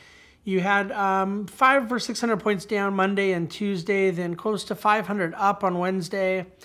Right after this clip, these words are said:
Markets were up about three hundred Thursday, gave a lot of that back, but still ended up being up on the week, and then we're up near three hundred on, on, here on Friday.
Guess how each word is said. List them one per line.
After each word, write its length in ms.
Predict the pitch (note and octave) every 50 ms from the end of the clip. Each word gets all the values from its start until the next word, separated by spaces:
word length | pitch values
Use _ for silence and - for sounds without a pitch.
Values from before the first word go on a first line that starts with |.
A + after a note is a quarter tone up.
| - - - - - _ _ _ _ _ _ -
Markets 380 | F#3 F3 F3 E3+ F3+ E3+ -
were 80 | G3 G#3+
up 240 | - G#3 G#3+ G#3+ A3+
about 320 | G#3 G3+ G3 F#3+ F#3+ -
three 180 | - A3 A3 G#3+
hundred 320 | G#3+ G#3 G3+ G3 F3 -
Thursday, 480 | G#3 G#3 G#3 G#3 F#3 E3+ A3+ G#3+ G#3+ G#3
gave 240 | F3+ F#3+ F#3 F3+
a 40 | F3+
lot 140 | G#3 A#3+ A#3+
of 60 | A#3
that 220 | G#3 F#3 E3 D3+ C#3
back, 360 | F3 E3+ F3 F#3 F#3 - -
but 140 | G3 F3 -
still 280 | - - - F#3+ F3+
ended 200 | F3+ F3 F3 E3+
up 220 | F3 E3+ F3 - F#3+
being 240 | F3+ D#3+ D#3 -
up 320 | - G3 G3+ A3 G#3 G#3+ G3+
on 100 | F3+ E3+
the 80 | D#3+
week, 480 | D#3+ F#3 G#3 A3 A3 G#3+ G#3+ - - -
and 220 | - G3 F#3+ F3+ F3
then 220 | F3 F3+ F3 F3
we're 160 | E3+ E3+ E3+
up 200 | E3+ E3+ F3 G3+
near 240 | G3+ F#3 F3 F3+ F3
three 300 | E3+ F3 F#3+ F3+ F#3 F3
hundred 560 | C3 D3 F3 E3 D#3+ D#3 D#3+ E3 D#3+ D#3+ G3+ B3 A3+ A3 G3+
on, 320 | F3 D#3+ D#3 D#3 E3 F#3+
on, 220 | F#3+ F3 E3 E3+
here 180 | E3 D#3+ E3+ D#3+
on 140 | D#3 D#3 -
Friday. 540 | - F#3 F3+ F#3 F#3+ F3 E3+ D3+ D3 C3+